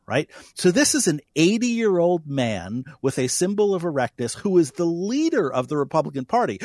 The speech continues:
who was the, the, the, the, the Republican candidate for president shortly after. And he is lusting after an eighteen-year-old sex object.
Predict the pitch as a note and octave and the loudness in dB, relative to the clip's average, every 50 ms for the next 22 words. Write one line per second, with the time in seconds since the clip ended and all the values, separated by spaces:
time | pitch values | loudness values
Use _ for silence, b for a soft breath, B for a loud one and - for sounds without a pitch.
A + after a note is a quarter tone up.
0 | B B B - F3+ F3+ F3 E3+ D3 C3+ - D3 B2+ A2+ - _ _ - D3+ - | B B B -2 2 2 2 2 2 0 -2 -2 -2 -2 -4 _ _ -8 -8 -8
1 | _ _ - B2+ A2 G#2+ A2 - - A#2+ G#2+ G#2 - - A2 - A2+ G#2 A2+ A2+ | _ _ -4 -2 -2 -4 -6 -8 -8 -8 -8 -8 -10 -14 -12 -10 -10 -8 -8 -8
2 | B2+ B2+ - - G#3+ A#3 G#3+ F3 - D3 A#2 G#2 - - - G#3+ C#4+ D#4 C4+ E3+ | -8 -6 -4 -2 -2 0 -2 -4 -4 -6 -8 -8 -6 -4 -2 -2 -2 -2 -2 -4
3 | A#2+ A2 - - - B2+ - - C#4 D#4+ E4 - - C#3 G#2 - _ _ _ _ | -4 -6 -8 -8 -10 -10 -8 -4 -4 -2 -2 -4 -6 -8 -8 -10 _ _ _ _
4 | B B B B B B B - - - - - G#3 G#3+ - C#3+ D#3 D#3 F#3 B3+ | B B B B B B B -12 -10 -4 0 0 0 0 -2 -6 -6 -4 -2 -2
5 | D#4+ E4 - - - - - - B B B B B B B B B _ _ _ | -4 -6 -8 -12 -14 -14 -16 -16 B B B B B B B B B _ _ _
6 | _ - F3+ F#3 F3+ F#3 F3+ D#3 - _ _ _ - - - C4 C#4 D4+ C#4+ B3 | _ 0 0 0 0 -2 -6 -8 -12 _ _ _ -20 -10 -6 -2 -2 0 0 -2
7 | G#3 F#3+ F3+ F3+ F3+ F#3 b b b b _ _ - E3+ E3+ E3 D#3+ D#3 D3+ C#3+ | -2 -4 -4 -6 -8 -12 b b b b _ _ 2 2 4 4 4 2 0 -2
8 | C3 - - _ _ - F3+ B2+ B2 C3+ D3 G3+ F#3+ - - - - G3 F#3 E3+ | -4 -6 -10 _ _ -10 -6 -2 2 4 4 4 2 0 -2 -2 -2 -4 -2 -2
9 | E3 F#3 A#3 C#4 - - - B2+ G#2+ G2+ G#2 A#2+ b b b b _ _ - D3+ | -4 -4 -4 -4 -6 -8 -8 -8 -8 -8 -8 -10 b b b b _ _ -4 -4
10 | G3 _ - D#3 F#3+ G3+ - - - F#3 F3 F3+ E3+ D#3+ D3 B2 A#2+ B2 A#2+ A#2+ | -4 _ 0 0 0 -2 -4 -8 -8 -6 -6 -6 -4 -4 -4 -2 -2 -2 -2 -4
11 | C3+ C#3+ D3 _ _ _ _ - - - E4 D#4 - - - A#2 F#2+ F#2 - - | -4 -6 -10 _ _ _ _ -6 -2 -2 -2 -2 0 -2 -2 -2 -4 -6 -10 -16
12 | - - _ _ - - | -20 -20 _ _ -20 -20